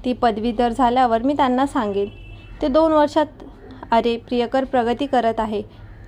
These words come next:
प्रभावी, विकासने आवाज दिला, ज्यामुळे मी वेदनेने कान चोळायला सुरुवात केली. मी तुझे लग्न रद्द करण्यापूर्वी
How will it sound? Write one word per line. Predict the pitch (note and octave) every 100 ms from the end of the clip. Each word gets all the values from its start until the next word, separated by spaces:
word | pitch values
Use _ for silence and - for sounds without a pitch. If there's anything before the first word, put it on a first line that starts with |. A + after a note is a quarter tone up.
| - -
प्रभावी, | B3 A#3+ A3+ G3+ G3+ - - - - -
विकासने | B3+ B3+ B3 B3+ C#4
आवाज | A#3+ A3 A3+ -
दिला, | G#3 G3+ G#3 - - -
ज्यामुळे | C4+ C4+ C#4+ D4
मी | D#4 D4+
वेदनेने | C#4 A#3+ B3+ C4+
कान | C#4+ C4+ C#4
चोळायला | C#4 B3+ A#3 A#3+
सुरुवात | C#4+ C4+ A3 G#3+ -
केली. | A3 G3+ A3 - - - -
मी | D#4+
तुझे | D#4+ D4 D#4
लग्न | C#4 B3 C4+
रद्द | C4+ A#3 B3+
करण्यापूर्वी | C4+ C4 B3+ C4 C4+ A#3+ B3